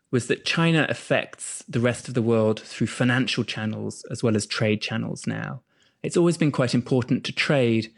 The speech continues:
but people have always assumed it's been fairly insulated in the financial markets.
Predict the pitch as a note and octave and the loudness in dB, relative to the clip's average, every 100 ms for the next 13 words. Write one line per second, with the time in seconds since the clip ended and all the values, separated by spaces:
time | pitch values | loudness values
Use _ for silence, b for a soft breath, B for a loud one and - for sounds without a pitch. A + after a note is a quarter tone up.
0 | b b b - - D3+ C#3 C#3 C3+ B2 | b b b -6 0 2 2 4 4 2
1 | B2 - C3 A#2 - - A#2+ - A#2+ A#2 | -2 2 2 2 0 0 0 2 0 0
2 | C3 B2 - A#2 G#2 G2+ A#2+ B2+ - b | 0 0 0 0 0 0 -6 -6 -8 b
3 | b - A2+ G#2+ A2+ G#2 - G#2+ G#2+ G#2 | b -2 -2 0 0 0 -2 -4 -4 -6
4 | - - - - | -10 -12 -14 -18